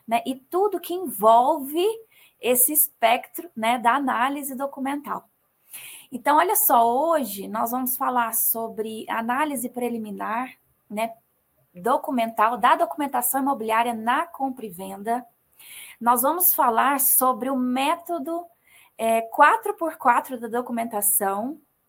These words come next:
Nós vamos falar ainda sobre a documentação humanizada, que é algo que eu venho falando bastante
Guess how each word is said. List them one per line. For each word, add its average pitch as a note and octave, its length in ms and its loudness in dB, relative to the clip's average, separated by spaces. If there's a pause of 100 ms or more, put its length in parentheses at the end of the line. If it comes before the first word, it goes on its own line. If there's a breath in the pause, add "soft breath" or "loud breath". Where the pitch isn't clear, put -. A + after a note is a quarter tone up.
(480 soft breath)
Nós A#3+ 200 0
vamos B3+ 220 2
falar B3+ 320 4
ainda A#3+ 200 -4
sobre A#3+ 240 -4
a A#3+ 60 2
documentação C4 800 -4
humanizada, A3 720 -4
que G#3+ 160 -8
é - 20 0
algo A3+ 220 0
que - 140 -10
eu G3 80 -4
venho G3+ 280 -6
falando A3 400 -4
bastante A3 720 -4